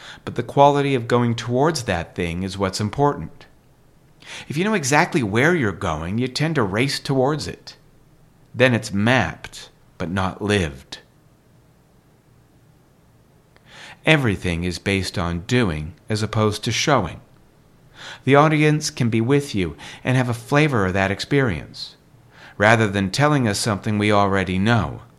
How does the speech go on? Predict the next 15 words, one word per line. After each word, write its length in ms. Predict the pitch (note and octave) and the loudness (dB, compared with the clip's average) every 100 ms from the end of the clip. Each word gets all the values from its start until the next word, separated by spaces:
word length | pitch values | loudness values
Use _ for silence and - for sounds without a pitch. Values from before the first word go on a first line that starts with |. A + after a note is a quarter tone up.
| _ _ _ _ - - - | _ _ _ _ -18 -16 -2
We 120 | E3+ | 2
are 120 | E3+ | 4
looking 360 | D#3 E3 E3+ E3 | 6 4 2 0
for 200 | - C#3+ | 2 2
the, 280 | B2 G#2+ F#2 - - _ _ | 2 2 -2 -12 -20 _ _
"Wow, 300 | E3 G3 C3 | -4 0 2
I 80 | G#2 | 2
never 200 | D#3 F#3 | 0 0
thought 220 | E3 F#3 | 0 2
of 80 | B2+ | 0
that." 200 | D2 C#2 - - _ _ _ _ _ _ _ _ _ _ _ _ | -4 -8 -14 -20 _ _ _ _ _ _ _ _ _ _ _ _
That's 380 | - E2+ A2+ - | -8 -2 0 0
what 160 | D3+ A#2 | -4 0
you 120 | A#2+ | 0
want. 580 | G#2 G#2 D2+ - - | 2 2 0 -10 -18